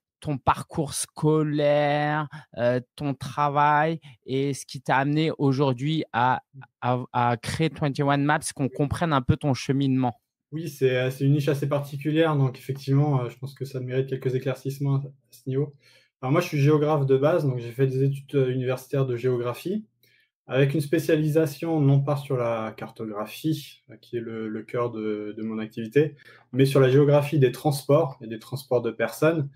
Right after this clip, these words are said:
Speaker 2: Donc, grosso modo, les, les transports en commun. J'ai même travaillé dans, dans ce domaine pendant, pendant près de cinq ans. Et après, euh, j'étais en C D D, le contrat s'est terminé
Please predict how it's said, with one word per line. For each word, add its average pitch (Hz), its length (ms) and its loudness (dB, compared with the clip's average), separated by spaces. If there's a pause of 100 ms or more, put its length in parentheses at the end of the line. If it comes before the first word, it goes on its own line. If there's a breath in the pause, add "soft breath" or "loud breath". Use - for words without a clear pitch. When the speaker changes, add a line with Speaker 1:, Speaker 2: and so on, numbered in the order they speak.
(340 loud breath)
Speaker 2:
Donc, 120 100 -8
grosso 113 260 -6
modo, 117 420 2
les, 107 300 0
les 104 120 -8
transports - 420 -14
en 101 80 -12
commun. 135 380 2
J'ai 123 120 2
même 107 180 0
travaillé 107 480 -6
dans, 110 380 -10
dans 110 100 -10
ce - 140 -14
domaine 113 560 -6
pendant, 107 480 -10 (480 loud breath)
pendant 120 160 -4
près - 160 -6
de - 60 -10
cinq 117 260 -8
ans. 185 240 -2 (840 loud breath)
Et 143 160 4
après, 180 540 4
euh, 120 340 2
j'étais 117 260 -2
en 127 120 2
C - 160 -4
D 120 140 0
D, 143 220 4
le 135 100 4
contrat 127 360 -6
s'est 117 180 -10
terminé 123 580 -2